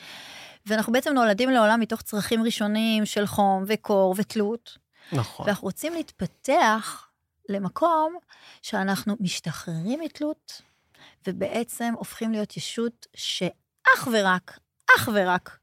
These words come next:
Speaker 1: נותנת ומקבלת אהבה.
Speaker 2: אמת, אבל גם את יודעת, יש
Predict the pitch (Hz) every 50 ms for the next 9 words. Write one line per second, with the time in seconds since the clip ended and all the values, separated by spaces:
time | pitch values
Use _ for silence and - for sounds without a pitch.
0 | _ _ 208 170 156 - _ - 330 339 349 349 339 349 - - _ _ _ _
1 | _ _ - 190 175 180 156 - - 160 156 170 208 208 208 208 208 - - -
2 | _ _ _ _ _ _ _ _ _ - 165 160 180 165 156 - - - - _
3 | _ _ _ - - - _ _ _ _ _ _ _ _ _ - 135 127 131 127
4 | 120 123 - - - - _ - - 117 104 110 107 104 107 101 101 104 - -
5 | 123 113 120 160 180 180 170 165 175 - - - 135 135 147 143 - - - -
6 | - - - -